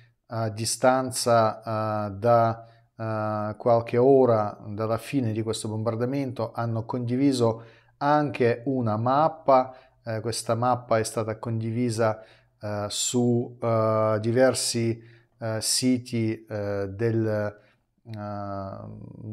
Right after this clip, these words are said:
governo ucraino, di, eh, amministrazione di varie regioni ucraine, e anche diversi canali Telegram ucraini hanno condiviso questa mappa. Se guardate questa mappa è impressionante, perché su tutto il territorio dell'Ucraina ci sono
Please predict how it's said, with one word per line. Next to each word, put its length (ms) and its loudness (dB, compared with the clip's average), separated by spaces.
governo 500 2
ucraino, 840 -2
di, 380 -6
eh, 600 -14
amministrazione 880 -4
di 100 -2
varie 300 0
regioni 480 0
ucraine, 680 -2
e 60 -10
anche 540 -2
diversi 460 -2
canali 420 -4
Telegram 560 2
ucraini 500 2
hanno 160 -4
condiviso 400 -4
questa 300 -4
mappa. 280 2
Se 140 -6
guardate 380 0
questa 300 -4
mappa 360 0
è 40 -4
impressionante, 720 -6
perché 380 -4
su 220 -2
tutto 300 0
il 80 -2
territorio 440 0
dell'Ucraina 600 0
ci 140 -8
sono 420 -2